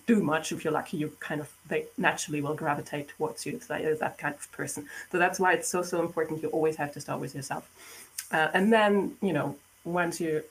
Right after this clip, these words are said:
having some progress with, making some progress with that, you can think about it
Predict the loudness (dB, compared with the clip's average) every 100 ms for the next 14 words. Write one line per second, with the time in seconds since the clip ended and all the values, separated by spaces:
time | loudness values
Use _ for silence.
0 | _ _ _ -8 -6 -6 -8 -6 -4 -2
1 | -4 -4 -4 -4 -4 -8 -8 -6 -4 -6
2 | -8 -12 -4 -4 -4 -10 _ -14 -10 -8
3 | -4 -6 -4 -6 -8 -10